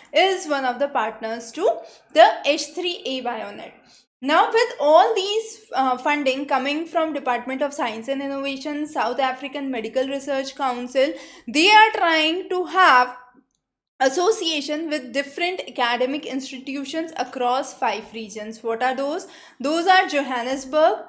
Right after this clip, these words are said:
Durban, Bloemfontein, uh, Cape Town, and the Tygerberg campus. Now, these five areas are the areas or the academic institutions in South Africa, in this map of South Africa, as you can see.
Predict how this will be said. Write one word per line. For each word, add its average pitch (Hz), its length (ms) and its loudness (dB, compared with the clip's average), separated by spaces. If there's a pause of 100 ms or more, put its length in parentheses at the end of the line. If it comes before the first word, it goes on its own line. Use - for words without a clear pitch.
(280)
Durban, 277 800 2 (420)
Bloemfontein, 294 1160 0 (340)
uh, 254 440 2 (600)
Cape 370 320 -2
Town, 254 440 0 (280)
and 311 480 2 (280)
the 277 500 0 (100)
Tygerberg 269 720 0
campus. 220 560 -8
Now, 311 200 0
these 480 380 -6
five 285 420 0
areas 254 640 -4
are 269 160 -2
the 277 120 0
areas 277 640 -2 (100)
or 262 260 0
the 311 180 0
academic 254 520 0
institutions 262 680 -8
in 285 140 -8
South 233 300 -4
Africa, 220 560 -6 (300)
in 254 80 -8
this 269 200 -2
map 285 260 2
of 294 120 -2
South 254 280 -2
Africa, 240 360 -4
as 233 220 -4
you 233 100 -14
can 240 220 -10
see. 254 300 -14